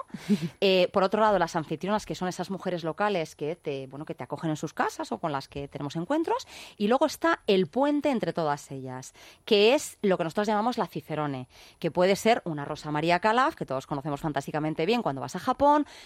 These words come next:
Speaker 2: puede ser una Patricia Almarcegui, eh, que es orientalista y que acompaña viajes a Uzbekistán o Irán. Es decir, esa mujer es la que te va a dar una serie de conferencias a lo largo del viaje para enseñarte otro tipo de realidad distinta a la que te va a contar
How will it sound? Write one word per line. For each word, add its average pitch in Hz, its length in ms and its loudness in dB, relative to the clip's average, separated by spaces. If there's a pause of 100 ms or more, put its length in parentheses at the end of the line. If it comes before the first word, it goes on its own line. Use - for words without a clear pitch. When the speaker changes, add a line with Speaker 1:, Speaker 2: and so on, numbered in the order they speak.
(140)
Speaker 2:
puede 165 200 -2
ser 170 120 -12
una 156 140 -4
Patricia 156 320 -2
Almarcegui, 175 680 2 (220)
eh, 160 160 0
que 170 100 -4
es - 100 -8
orientalista 165 600 2
y - 20 -4
que 160 60 0
acompaña 143 360 -4
viajes 151 220 -8
a 170 40 -4
Uzbekistán 160 560 -2
o 190 60 0
Irán. 262 300 2
Es 208 80 -2
decir, 180 200 0 (240)
esa 240 200 0
mujer 320 440 2
es 196 160 -2
la 175 140 0
que 175 120 -4
te 180 120 -2
va 185 80 2
a - 40 2
dar 165 120 0
una 226 120 -2
serie 233 200 -2
de 196 60 0
conferencias 170 560 -4
a 151 40 -8
lo 147 40 -6
largo 156 160 -4
del 180 100 -4
viaje 202 420 -4 (380)
para 240 280 4
enseñarte 220 600 0
otro 330 220 2
tipo 269 220 0
de 190 80 2
realidad 170 360 0
distinta 247 480 -6
a 165 80 -2
la 143 80 -6
que 143 80 -10
te 135 60 -12
va 135 60 -8
a 139 40 -12
contar 160 360 0